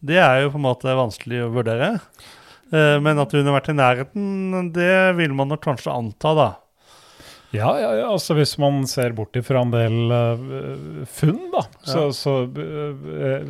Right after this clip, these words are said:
Speaker 2: rent hypotetisk så kan man jo tenke at hun har vært der noen dager i forveien og vist vei, og så har hun da, som du sier, eh, vært i Oslo.
Speaker 1: Mm.
Speaker 2: Eh,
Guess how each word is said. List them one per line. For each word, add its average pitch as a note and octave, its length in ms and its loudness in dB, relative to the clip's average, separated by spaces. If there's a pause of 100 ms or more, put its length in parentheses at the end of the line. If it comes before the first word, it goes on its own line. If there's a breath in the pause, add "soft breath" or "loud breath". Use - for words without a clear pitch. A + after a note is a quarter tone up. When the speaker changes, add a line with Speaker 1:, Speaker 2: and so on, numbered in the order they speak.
(140)
Speaker 2:
rent A#2+ 180 0
hypotetisk B2 800 -4
så D3 100 -6
kan A#2+ 160 -2
man A#2+ 160 -4
jo E3 80 -4
tenke A#2+ 240 0
at G#2+ 160 -4
hun G2 160 -2
har G2+ 80 0
vært G2 240 -2
der G#2 320 2
noen G#2 160 0
dager F#2+ 240 -2
i G2 80 -6
forveien F2+ 420 -2
og F#2 60 -6
vist F#2 320 -10
vei, G2 300 -2 (100)
og G2 80 -6
så G2+ 160 -8
har F#2 140 -8
hun F#2 240 -10
da, E2 140 0 (1400 loud breath)
som A#2 180 -6
du A2+ 100 -6
sier, G#2 380 -4
eh, G#2+ 720 -4
vært G#2+ 240 -4
i D#4 80 -6
Oslo. C#3 300 0 (240)
Speaker 1:
Mm. C3 160 -4
Speaker 2:
Eh, A#2+ 1600 -8